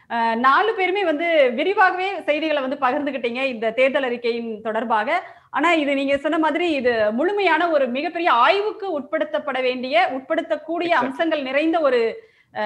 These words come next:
Speaker 1: ச-, ஒரு தேர்தல் அறிக்கையாக தி மு கவினுடைய தேர்தல் அறிக்கை அமைஞ்சிருக்கு அப்படிங்கிறத உங்களுடைய கருத்துக்களில் இருந்து எங்களால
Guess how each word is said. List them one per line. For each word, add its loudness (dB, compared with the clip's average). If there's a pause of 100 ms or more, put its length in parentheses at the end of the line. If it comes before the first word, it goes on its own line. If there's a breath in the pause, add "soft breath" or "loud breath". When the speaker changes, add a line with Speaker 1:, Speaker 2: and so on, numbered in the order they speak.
(600)
Speaker 1:
ச-, -2
ஒரு 0
தேர்தல் 4
அறிக்கையாக 0
தி -6
மு -4
கவினுடைய -4
தேர்தல் -6
அறிக்கை -6 (100)
அமைஞ்சிருக்கு -4
அப்படிங்கிறத -6
உங்களுடைய -4
கருத்துக்களில் -8
இருந்து -6
எங்களால -6